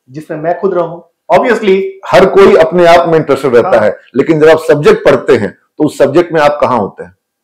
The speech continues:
Speaker 1: वाह, बहुत अच्छा question।
Speaker 2: उस subject में आप नहीं होते हैं।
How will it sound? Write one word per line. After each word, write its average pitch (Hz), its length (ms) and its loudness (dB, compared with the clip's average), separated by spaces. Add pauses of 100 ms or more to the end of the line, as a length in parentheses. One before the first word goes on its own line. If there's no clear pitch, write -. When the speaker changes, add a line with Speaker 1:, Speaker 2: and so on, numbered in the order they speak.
(460)
Speaker 1:
वाह, - 380 -20
बहुत 156 120 -6
अच्छा 165 180 -8
question। 131 240 -4
Speaker 2:
उस - 140 -2
subject 190 360 2
में 202 80 2
आप 170 220 2
नहीं 156 140 2
होते 135 240 0
हैं। 107 200 -2